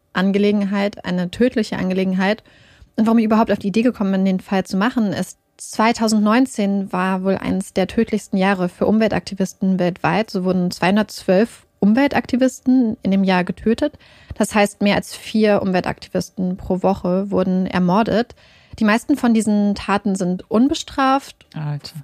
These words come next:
Speaker 1: geblieben und wurden gar nicht verfolgt.
Speaker 2: Hm.
Speaker 1: Und man geht aber auch davon aus, dass die Todeszahlen oder die Todesraten eigentlich viel höher sind, weil viele der Todesfälle vielleicht gar nicht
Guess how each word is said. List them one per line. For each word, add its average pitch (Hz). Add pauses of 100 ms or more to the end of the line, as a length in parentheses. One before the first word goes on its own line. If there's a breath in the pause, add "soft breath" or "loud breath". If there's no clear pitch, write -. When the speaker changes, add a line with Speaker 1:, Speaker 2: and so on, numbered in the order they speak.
(100)
Speaker 1:
geblieben 240
und 190
wurden 196
gar 190
nicht 196
verfolgt. 220 (320 soft breath)
Speaker 2:
Hm. 160
Speaker 1:
Und 208
man 208
geht 233
aber 220
auch 208
davon 214
aus, 202
dass -
die 202
Todeszahlen 202
oder 180
die 180
Todesraten 196
eigentlich 185
viel 185
höher 208
sind, 180 (220)
weil 180
viele 220
der 185 (400 loud breath)
Todesfälle 247
vielleicht 190
gar 175
nicht 185